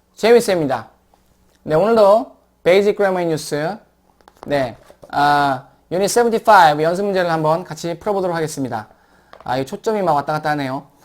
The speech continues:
자, 어, 이거는 이제 뭐, 본문이 not plus any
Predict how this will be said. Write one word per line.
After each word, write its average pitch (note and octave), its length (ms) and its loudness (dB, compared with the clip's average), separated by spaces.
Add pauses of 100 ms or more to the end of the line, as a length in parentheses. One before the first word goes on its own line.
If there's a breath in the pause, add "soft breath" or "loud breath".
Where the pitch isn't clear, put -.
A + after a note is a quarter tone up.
(160 soft breath)
자, C3 500 6 (500 soft breath)
어, F3 480 6
이거는 G#3+ 280 2
이제 F3+ 440 0
뭐, C#3+ 640 2
본문이 A3 680 0 (300)
not E3 280 6
plus G#3 340 2
any E3 440 -2